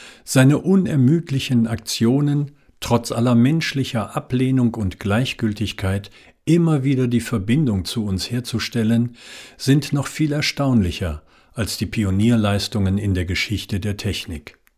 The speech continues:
Die Bibel bezeugt eine unvergleichliche Geschichte der Kommunikation, einen Gott, der seinen Menschen auf vielfältige Weise entgegenkommt und ihnen begegnen möchte.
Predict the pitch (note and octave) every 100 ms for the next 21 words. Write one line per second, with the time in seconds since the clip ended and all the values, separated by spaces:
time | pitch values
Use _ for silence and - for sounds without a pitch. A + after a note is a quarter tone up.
0 | _ _ _ _ _ - E2+ F#2+ B2 C3+
1 | B2+ - A2 C3 C#3 - - - - A#2
2 | A#2 A#2+ - F#3 F3+ F3+ E3+ D3+ B2 A2+
3 | B2 B2+ B2 A2 C3 A#2 A2+ - G2 -
4 | A#2 G#2 G#2+ A2 G2+ A2+ A#2 A#2 - G2
5 | D#2+ D2+ - - - - A#2 G#2 G#2+ G#2+
6 | D3 - - _ _ _ _ _ - A2
7 | G2 A2 G#2+ G#2 A2 C#3+ D#3 - A#2+ G2+
8 | - D3 D3 D3 B2+ B2+ C3 B2+ A2 G2
9 | F#2 G2 G2 A2+ A2 A2+ G#2 E2+ F2 -
10 | D#2+ C#2+ - _ _ _ _ _ _ -
11 | A#2 A#2 A#2 C#3+ C#3+ G3 G3 G2 E2 D2
12 | - A#2